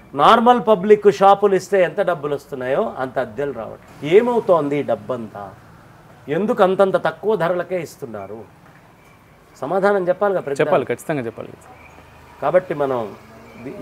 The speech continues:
Speaker 1: ఈ విషయాలు ఎండోమెంట్స్ నుంచి, ఎందుకంటే ఒక్కొక్కటి ఒక్కొక్క సాగరం అండి మాట్లాడుతూ వెళ్తే.
Speaker 2: అవును, అవును గురు.
Speaker 1: ఒకదాని మీదే మాట్లాడుకుంటూ వెళ్ళొచ్చు.
Speaker 2: ఎస్.
Speaker 1: ఇంకా ఇట్లా అనేక అనేక అంశాలు మనం అసలు జనాలకు తెలియాల్సినవి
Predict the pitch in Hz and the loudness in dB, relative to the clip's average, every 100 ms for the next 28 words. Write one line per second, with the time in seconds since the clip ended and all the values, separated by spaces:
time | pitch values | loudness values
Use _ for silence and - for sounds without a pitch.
0 | 135 143 131 120 170 190 170 127 - - | -6 -6 -6 -4 2 2 2 -2 -8 -20
1 | - - 117 139 160 165 151 165 165 - | -20 -14 -6 -4 -2 -2 -4 -10 -12 -6
2 | 185 196 139 170 185 170 143 190 180 180 | -2 -2 -4 -6 -4 -4 -6 -8 -8 -6
3 | 185 - 143 - 139 156 160 131 107 107 | -6 -8 -14 -6 -4 -4 -6 -8 -10 -10
4 | 120 139 131 - 117 104 135 151 123 151 | -10 -8 -8 -8 -10 2 4 4 0 -2
5 | 113 - 113 151 170 185 190 190 202 160 | -4 -10 -8 0 2 4 4 4 2 0
6 | - 160 - 143 131 113 104 104 - 143 | -4 -8 -8 -12 -10 -10 -10 -16 -16 -6
7 | 135 117 - - - 117 175 170 147 120 | -4 -4 -10 -20 -18 -2 0 0 0 0
8 | 117 180 214 208 196 196 185 147 151 - | 4 8 8 6 2 0 -2 -6 -6 -6
9 | 180 151 104 - - - - 123 113 95 | -4 -4 -10 -16 -20 -20 -16 -14 -14 -16
10 | - - - - - - 117 104 113 151 | -20 -20 -20 -20 -20 -12 -10 -4 0 4
11 | 190 156 139 131 156 175 165 160 160 | 4 0 -6 -6 -6 -8 -10 -14 -14